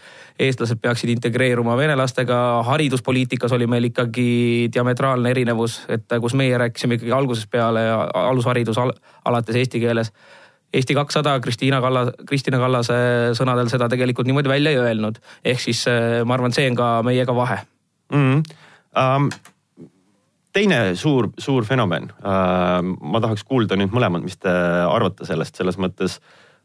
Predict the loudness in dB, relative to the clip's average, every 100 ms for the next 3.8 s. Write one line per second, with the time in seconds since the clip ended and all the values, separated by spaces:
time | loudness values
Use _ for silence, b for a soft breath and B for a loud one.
0 | -8 -2 0 2 2 0 -4 _ -4 0
1 | 0 2 0 2 0 0 0 2 2 2
2 | 2 0 2 2 -2 b b b -4 -4
3 | -2 -2 -2 0 -2 -2 0 -2